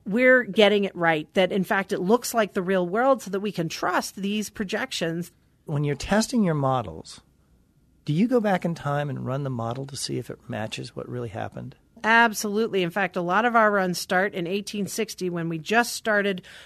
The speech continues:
Speaker 1: well, it's even before the Industrial Revolution, as we were ramping up all the extra carbon from coal burning, actually whale oil and all kinds of stuff, all the way through the present day. And then we make projections of what we think the carbon change will be in the future. And the reason we do this is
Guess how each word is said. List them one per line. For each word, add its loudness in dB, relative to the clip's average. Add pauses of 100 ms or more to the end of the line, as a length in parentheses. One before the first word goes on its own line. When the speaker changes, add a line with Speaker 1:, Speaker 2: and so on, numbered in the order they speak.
(100)
Speaker 1:
well, 0
it's -4
even 0
before 0
the 0
Industrial -2
Revolution, -4
as -6
we -2
were -4
ramping -2
up -2
all 0
the -2
extra -6
carbon -2
from -8
coal 2
burning, 2 (300)
actually -2
whale 2
oil 2
and 0
all 0
kinds 0
of -2
stuff, -2 (360)
all 8
the 2
way 2
through -2
the -2
present 0
day. 0 (380)
And 4
then 4
we -2
make 0
projections 0
of -6
what -4
we -4
think 2
the 0
carbon 0
change -2
will -2
be -2
in 0
the -2
future. -2
And -4
the -2
reason 2
we -2
do -2
this -2
is -6